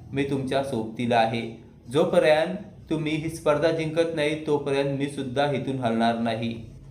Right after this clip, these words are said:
हे ऐकल्यावर सत्या खूपच खुश झालेला असतो. तर इकडे आता निरुपा विचार करत असते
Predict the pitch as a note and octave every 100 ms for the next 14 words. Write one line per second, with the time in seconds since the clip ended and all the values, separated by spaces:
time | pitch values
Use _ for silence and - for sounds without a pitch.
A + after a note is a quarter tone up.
0 | - D3+ D#3 D#3 C#3 C3 - B2+ - C#3
1 | C#3+ C#3 A#2+ C3+ C3 - B2 A#2 A2+ A2+
2 | A2+ A2 A2 A2+ G#2+ G#2 - - - -
3 | - A2+ A#2 A2+ A2 G#2+ - - A2+ G#2+
4 | G#2+ A2+ - - - B2 B2 B2+ B2+ A#2+
5 | A#2+ B2+ A#2 A2+ A#2 A#2+ A2+ B2 A2+ -